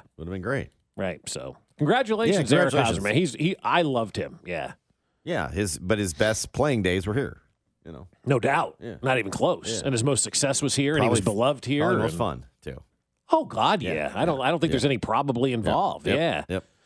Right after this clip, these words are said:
Speaker 2: Like, I, I think if Eric Hosmer
Speaker 1: Everything but the biggest paycheck was here.
Speaker 2: Right.
Speaker 1: Yes.
Speaker 2: And, and that's why you have to, if you're Chris Jones or you're L'Jarius Sneed or you're whoever, you go take that biggest paycheck, you're not gonna be with your friends anymore.
Speaker 1: Mm.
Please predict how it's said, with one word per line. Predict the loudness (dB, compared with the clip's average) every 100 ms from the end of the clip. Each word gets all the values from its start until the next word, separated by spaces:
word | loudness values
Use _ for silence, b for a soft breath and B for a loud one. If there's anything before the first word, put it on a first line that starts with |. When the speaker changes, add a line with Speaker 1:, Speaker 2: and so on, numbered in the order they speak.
| b b
Speaker 2:
Like, | 0 2
I, | 0 2
I | 0
think | 0 0
if | -2 -4 -4
Eric | 0 0 -2
Hosmer | 2 4
Speaker 1:
Everything | 4 4 4
but | 4 2
the |
biggest | 0 2 0 2
paycheck | 0 2 0
was | 0
here. | -4 -4
Speaker 2:
Right. | 0 2 0
Speaker 1:
Yes. | -6 -10 -4
Speaker 2:
And, | 0 0 0
and | 0 2
that's | 0 0
why | 0 2
you | 0 0
have | 0 0
to, | -2 -2
if | -4
you're | -4
Chris | 0 0 2
Jones | 0 2 0 0
or | 0
you're | 0
L'Jarius | -2 0 0 2 0 -2
Sneed | -2 0 0 0 0 -2
or | -4
you're | -4 -4 0
whoever, | 2 2 2 0 0 b b b b b
you | 0
go | 2 2
take | 2 2
that | 2 2
biggest | 0 2
paycheck, | 2 2 2 0 0 -6
you're | -6 0 2
not | 2
gonna | 2
be |
with | 2
your | 0
friends | 4 4 4
anymore. | -2 -4 -8 -12 -12 -4
Speaker 1:
Mm. | -2